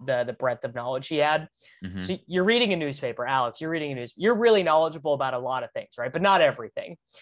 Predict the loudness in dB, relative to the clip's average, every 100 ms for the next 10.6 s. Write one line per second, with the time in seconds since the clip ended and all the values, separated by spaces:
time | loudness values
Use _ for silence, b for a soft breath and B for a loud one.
0 | B -8 -2 2 2 4 4 4 4 2
1 | 0 -4 -2 2 2 2 -2 -4 -10 -6
2 | -2 -2 -2 -4 -4 -6 -6 -6 -4 -4
3 | -4 -4 0 2 0 -2 -8 -14 _ _
4 | _ -20 -18 -8 0 0 2 0 0 0
5 | 0 2 0 -2 -4 -4 -2 -2 0 -4
6 | -6 -8 -4 -4 -4 -8 -10 -8 -6 -2
7 | -2 0 -2 0 0 2 2 2 0 -2
8 | 0 0 -2 -2 -2 -4 -4 -4 -6 -6
9 | -6 -4 -2 -2 -2 -6 -6 -4 -6 -4
10 | -2 0 0 -2 -2 -2